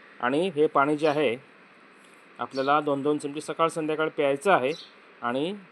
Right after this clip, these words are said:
पा-, बाटली जी आहे, ती फ्रीजमध्ये ठेवावी, म्हणजे पाणी खराब होणार नाही.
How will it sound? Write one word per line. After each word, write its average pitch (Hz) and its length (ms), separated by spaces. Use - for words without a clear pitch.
पा-, 120 140
बाटली 120 380
जी 127 120
आहे, 139 160
ती 165 60
फ्रीजमध्ये 196 460
ठेवावी, 131 340
म्हणजे 131 280
पाणी 147 300
खराब 165 220
होणार 147 220
नाही. 104 240